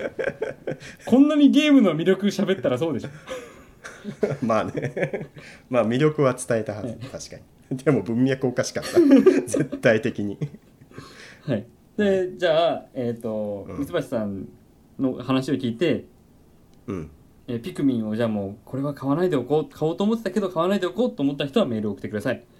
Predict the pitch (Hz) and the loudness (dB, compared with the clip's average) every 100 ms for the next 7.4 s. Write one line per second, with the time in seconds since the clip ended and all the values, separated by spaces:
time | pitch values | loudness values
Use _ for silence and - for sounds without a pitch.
0 | _ - - 104 85 - - - - - | _ -20 -10 -8 -8 -12 -20 -20 -20 -20
1 | - - - - - 135 139 - 131 135 | -20 -20 -20 -20 -12 -4 -4 -2 -2 -2
2 | 139 135 127 117 202 151 113 110 104 104 | -2 -2 -4 -2 -2 -2 -2 -2 -4 -4
3 | 120 120 98 92 104 104 - 95 101 95 | -6 -4 -6 -4 -6 -6 -8 -4 -4 -4
4 | 90 - 98 147 147 - - - 101 98 | -8 -12 -6 -4 -6 -12 -20 -12 -8 -4
5 | 110 147 - 113 139 151 147 135 110 104 | -2 -2 -2 0 0 0 -2 -2 -4 -4
6 | 120 131 123 107 104 110 110 104 101 95 | -4 -2 -2 -2 -4 -2 -4 -4 -6 -6
7 | 104 85 95 98 | -6 -6 -6 -4